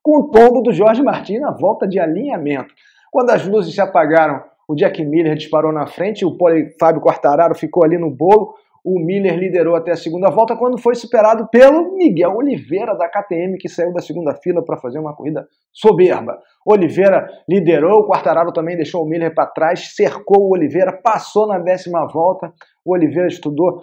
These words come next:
as trajetórias do líder do Campeonato Mundial e repassou o piloto da Yamaha na décima terceira volta. Liderou com o Quartararo tentando chegar até a vigésima das vinte e quatro voltas, quando começaram os problemas do Quartararo.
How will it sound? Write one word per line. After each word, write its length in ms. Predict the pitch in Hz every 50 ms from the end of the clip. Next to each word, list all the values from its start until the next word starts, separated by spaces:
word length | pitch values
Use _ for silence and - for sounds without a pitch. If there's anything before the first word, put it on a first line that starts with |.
| _ _
as 140 | - 139 135
trajetórias 640 | - 165 160 143 135 147 139 143 151 151 151 139 117
do 100 | 123 139
líder 300 | 131 147 156 147 147 143
do 100 | 143 143
Campeonato 440 | 156 147 131 135 135 147 147 - 139
Mundial 560 | 139 147 147 143 - 143 151 160 175 - - -
e 120 | 202 190
repassou 680 | - - 170 202 202 - - - - - - - 170 170
o 40 | 165
piloto 300 | 151 143 156 151 151 139
da 100 | 151 139
Yamaha 320 | 135 123 131 147 151 147
na 120 | 147 147 147
décima 360 | 143 147 143 - 147 143 139
terceira 380 | - 147 139 - 147 151 156
volta. 320 | 151 139 151 165 175 - - - _ _ _ _ _ _ _ _
Liderou 680 | 208 240 214 214 202 170 170 190 196 - - - - _ -
com 100 | - 196
o 80 | 175
Quartararo 540 | - 185 180 - - 160 151 175 175 180 165
tentando 360 | - 180 156 143 151 190 180
chegar 460 | 175 - 175 143 147 165 180 170 - - - _ _ _ -
até 240 | 147 143 - 185 185
a 60 | 175
vigésima 720 | 147 139 165 143 123 117 156 196 202 165 151 165 165 160
das 160 | 160 151 127
vinte 200 | - 160 175 160
e 20 | -
quatro 260 | - 160 156 156 147
voltas, 420 | 110 135 156 165 - 165 143 -
quando 400 | - _ - 170 185 180 165 147 165 -
começaram 720 | - 175 160 135 - - _ - 139 143 147 139 139 143 _ _ _ _ -
os 140 | 135 131 -
problemas 520 | - - - 107 113 123 135 135 120 120
do 120 | 131 127
Quartararo. 580 | - 117 110 - - 123 113 113 113 104 101 98